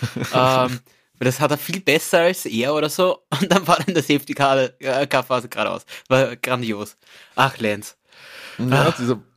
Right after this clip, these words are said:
Speaker 1: da waren ja auch, sag ich mal, die, die, die Stimmen schon, sag ich mal, so negativ wie schon lange nicht, dass man davon redet, es könnte sein, dass er tatsächlich,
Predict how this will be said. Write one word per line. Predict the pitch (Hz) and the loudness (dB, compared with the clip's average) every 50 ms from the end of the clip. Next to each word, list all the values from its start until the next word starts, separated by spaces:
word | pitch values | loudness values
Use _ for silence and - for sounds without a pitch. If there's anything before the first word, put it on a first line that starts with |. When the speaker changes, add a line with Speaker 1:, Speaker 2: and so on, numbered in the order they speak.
| _ - | _ -4
Speaker 1:
da | 131 117 | -2 2
waren | 120 127 151 | 2 2 4
ja | 175 151 | 4 4
auch, | 143 175 - | 4 4 2
sag | - 127 117 | 2 0 2
ich | 117 | 2
mal, | 127 120 | 0 -2
die, | 113 120 117 110 - | -2 -2 -4 -6 -6
die, | - 127 123 123 123 127 127 123 110 | -2 0 0 2 2 2 0 0 -2
die | 113 120 | -2 -2
Stimmen | 113 - - - 139 151 156 156 151 151 | -2 0 2 2 2 2 2 0 0 0
schon, | - 151 131 131 131 131 131 131 131 - - | 0 0 0 0 0 -4 -6 -6 -8 -8 -10
sag | - - 139 123 | -8 -4 -4 -4
ich | 127 | -4
mal, | 131 - | -4 -6
so | - - - 131 135 147 185 202 196 196 185 175 - - - | -4 0 2 2 2 2 0 -2 -2 0 2 0 0 -2 -2
negativ | 135 139 139 135 160 156 165 156 - - 151 151 147 - - | -4 -2 0 2 2 2 2 2 0 -4 -6 -6 -6 -6 -6
wie | 143 139 135 | -4 -4 -4
schon | - 139 131 | -2 -4 -4
lange | 123 117 123 143 139 143 | -2 0 0 0 0 -2
nicht, | 127 127 139 - - - | -4 -6 -8 -10 -12 -14
dass | 117 - | -10 -6
man | - 117 | -6 -4
davon | 117 123 - - 120 | -4 -4 -6 -6 -6
redet, | 107 110 110 113 113 127 123 - - _ _ _ _ _ - | -4 -4 -2 -2 0 -2 -2 -2 -8 _ _ _ _ _ -12
es | - - - - | -12 -12 -8 -4
könnte | - 117 104 - - | -4 -4 -4 -4 -10
sein, | - - 117 110 113 | -8 -6 -4 -4 -4
dass | 110 113 - | -4 -6 -4
er | 117 110 | -4 -4
tatsächlich, | - 113 - - - 101 101 - - 110 107 104 - - - | -4 -6 -8 -6 -6 -6 -6 -6 -6 -6 -6 -6 -8 -12 -20